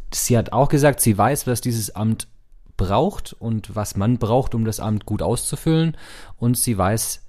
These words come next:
sie kann es jetzt nicht mehr und deswegen sei es folgerichtig, dass sie den Platz räumt für jemand, der das besser kann. Und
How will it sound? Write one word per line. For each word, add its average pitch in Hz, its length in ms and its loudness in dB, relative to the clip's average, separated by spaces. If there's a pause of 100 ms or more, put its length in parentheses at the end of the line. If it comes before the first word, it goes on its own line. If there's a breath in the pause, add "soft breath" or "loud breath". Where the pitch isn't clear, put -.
(160)
sie - 180 -6
kann 101 240 -2
es 110 120 -2
jetzt 98 200 -6
nicht 147 240 0
mehr 113 280 0
und 104 120 -4
deswegen 98 400 -4
sei 87 180 -6
es - 140 -6
folgerichtig, 95 720 -6 (440 loud breath)
dass 101 260 0
sie 98 260 0 (480 soft breath)
den 87 140 -2
Platz 95 440 -2
räumt 104 580 0 (160)
für - 160 -4
jemand, 98 420 0
der 95 120 -2
das 113 160 -4
besser - 340 -4
kann. 78 280 -6
Und 101 200 -4